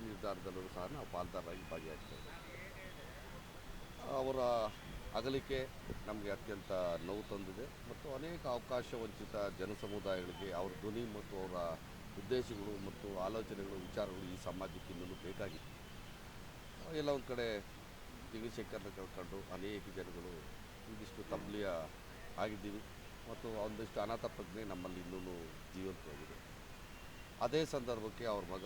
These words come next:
ಪ್ರಜ್ವಲ್ ಅವರು, ನಮ್ಮ ತಂದೆಯವರು ಯಾವ ಮಾರ್ಗದಲ್ಲಿ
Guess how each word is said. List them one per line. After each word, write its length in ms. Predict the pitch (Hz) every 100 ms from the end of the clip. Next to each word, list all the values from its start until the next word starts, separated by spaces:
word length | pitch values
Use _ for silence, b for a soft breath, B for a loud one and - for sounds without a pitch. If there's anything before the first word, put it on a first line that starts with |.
| 95 101
ಪ್ರಜ್ವಲ್ 340 | 87 101 98
ಅವರು, 180 | 95 98 104 - - - - - -
ನಮ್ಮ 140 | 104 101 98
ತಂದೆಯವರು 480 | 101 120 117 113 107 95 - - - 92
ಯಾವ 220 | 95 123 120
ಮಾರ್ಗದಲ್ಲಿ 480 | 113 104 101 95 98